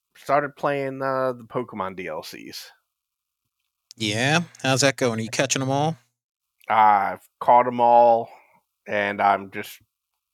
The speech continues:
Speaker 1: trying to finish the Pokedex. So I still have a few more to catch that are eluding me and being a real pain in the ass.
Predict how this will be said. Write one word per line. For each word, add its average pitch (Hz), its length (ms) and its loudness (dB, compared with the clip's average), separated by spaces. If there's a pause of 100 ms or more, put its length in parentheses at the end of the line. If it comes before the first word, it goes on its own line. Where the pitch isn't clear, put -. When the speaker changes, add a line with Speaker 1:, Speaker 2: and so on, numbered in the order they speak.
(120)
Speaker 1:
trying 104 480 -2
to 101 220 -6
finish 101 680 -10 (640)
the 107 120 -8
Pokedex. 85 760 -8 (180)
So 90 160 -8
I 90 120 -4
still 107 200 -6
have 101 160 0
a 95 80 -8
few 127 240 -12
more 120 200 -2
to 107 80 -10
catch - 540 -2 (500)
that 101 160 0
are 95 240 -4
eluding 98 560 -10
me 85 320 -14 (680)
and 87 340 -12
being 92 220 -8
a 90 40 -12
real 98 160 -4
pain 95 300 -10
in 92 120 -12
the 90 120 -12
ass. - 480 -16